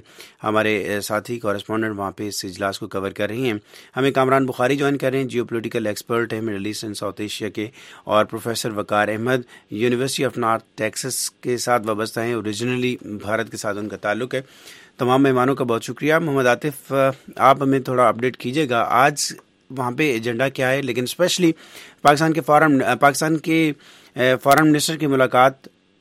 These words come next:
foreign ایڈوائزر کی، سعودی foreign minister کے ساتھ پاکستان کے prime minister کا پہنچنا،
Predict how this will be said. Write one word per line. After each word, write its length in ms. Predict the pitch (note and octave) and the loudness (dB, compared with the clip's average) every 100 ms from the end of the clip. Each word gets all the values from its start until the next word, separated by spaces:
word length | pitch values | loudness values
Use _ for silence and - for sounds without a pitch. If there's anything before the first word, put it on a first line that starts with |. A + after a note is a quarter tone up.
| _ _ _ _ _ _ - | _ _ _ _ _ _ 2
foreign 240 | B2+ C3 | 4 6
ایڈوائزر 380 | C3+ A#2+ A#2+ C3 | 4 4 2 2
کی، 300 | B2+ C3+ C#3 | -2 -2 0
سعودی 380 | B2 C3 A#2+ C#3+ | 0 0 2 2
foreign 300 | C3+ C3 C3 | 2 0 2
minister 240 | B2+ - C3 | 0 -2 -4
کے 80 | |
ساتھ 360 | A#2+ B2+ B2 - | -2 0 0 2
پاکستان 320 | A2+ G#2+ A#2+ | -2 0 -6
کے 60 | A2+ | -4
prime 200 | A#2 A#2 | 0 0
minister 220 | A#2+ C3 | -2 -4
کا 100 | B2+ | -4
پہنچنا، 420 | B2+ A#2 - C3 | -4 -4 -2 -2